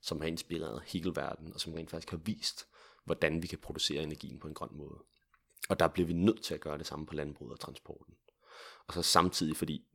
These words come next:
det der med, at vi ikke er en stor del af det, det er det argument, vi altid hører fra Lars Løkke og Lars Christian Lilleholt. Det er det med, at vi er i en situation nu, hvor det vigtigste for Danmark er at eksportere alle vores grønne teknologier, fordi hvad vi gør her, gør ikke nogen forskel.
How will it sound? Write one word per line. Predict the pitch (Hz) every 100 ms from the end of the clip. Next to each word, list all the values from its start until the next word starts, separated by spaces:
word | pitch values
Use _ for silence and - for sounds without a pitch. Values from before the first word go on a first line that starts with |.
| - -
det | 90
der |
med, | 87 82
at |
vi | 82
ikke | 78
er | 80
en |
stor | - -
del | - 76
af | 67
det, | 71 85
det |
er | 80
det | 90
argument, | 82 82 87 -
vi | 76
altid | 69 - 80
hører | 76 76
fra | - 69 67 _ _ _ _ -
Lars | 78 -
Løkke | 85 73 76
og | 71
Lars | 67 67
Christian | - 73 76
Lilleholt. | 76 80 82 73 - - _ - - - -
Det | 80
er | 82
det | 90
med, | 87 85 85
at | 78 82
vi | 80
er |
i | 85
en |
situation | 92 78 78 - 73
nu, | 82 82 - _ _ _ _ _ _ -
hvor | 85 85
det | 87 82
vigtigste | 85 - -
for | -
Danmark | 76 73 71 78
er |
at | 76
eksportere | 71 - - - 117 78
alle | 76
vores | 78 78 -
grønne | 76 76
teknologier, | 76 71 76 71 - - - - -
fordi | - 95 78 - -
hvad | 87
vi | 76 98
gør | 87 78
her, | 78 85
gør | -
ikke | 69 73
nogen | 71 73
forskel. | - - -